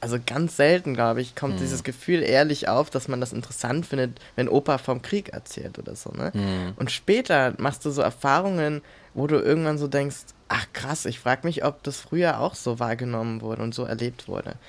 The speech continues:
Speaker 1: Also
Speaker 2: Ja.
Speaker 1: ich merk auch, dass ich jetzt so, ähm, mit meinen Eltern mehr darüber rede,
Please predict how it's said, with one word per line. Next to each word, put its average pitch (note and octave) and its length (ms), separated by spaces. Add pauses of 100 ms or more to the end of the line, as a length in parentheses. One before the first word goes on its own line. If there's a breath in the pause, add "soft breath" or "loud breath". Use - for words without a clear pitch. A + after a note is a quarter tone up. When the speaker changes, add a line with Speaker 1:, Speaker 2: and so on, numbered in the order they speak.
(220 loud breath)
Speaker 1:
Also F#2+ 180
Speaker 2:
Ja. - 60
Speaker 1:
ich - 80
merk D#3 220
auch, E3 80
dass - 200
ich - 200
jetzt G3 360
so, F3+ 240 (380 loud breath)
ähm, C#3+ 460
mit B2+ 340 (640)
meinen C#3+ 240
Eltern D#3 580
mehr B2+ 260
darüber F3+ 440
rede, D3+ 420